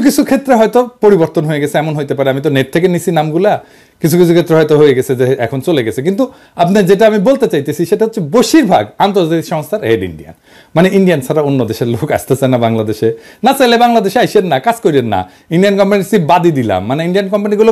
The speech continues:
কিন্তু বাদ দিছি, মানে ধরেন বাজাজ আছে, টাটা আছে, এয়ারটেল আছে, ম্যারিকো আছে, সান ফার্মা, তাও দেখেন, দেখছেন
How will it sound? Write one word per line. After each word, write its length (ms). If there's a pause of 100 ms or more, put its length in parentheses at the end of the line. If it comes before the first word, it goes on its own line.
কিন্তু 220
বাদ 180
দিছি, 220
মানে 160
ধরেন 180 (120)
বাজাজ 320
আছে, 180 (300)
টাটা 220 (100)
আছে, 140 (120)
এয়ারটেল 380
আছে, 200
ম্যারিকো 340
আছে, 140 (340)
সান 240
ফার্মা, 260 (360)
তাও 220
দেখেন, 200 (540)
দেখছেন 260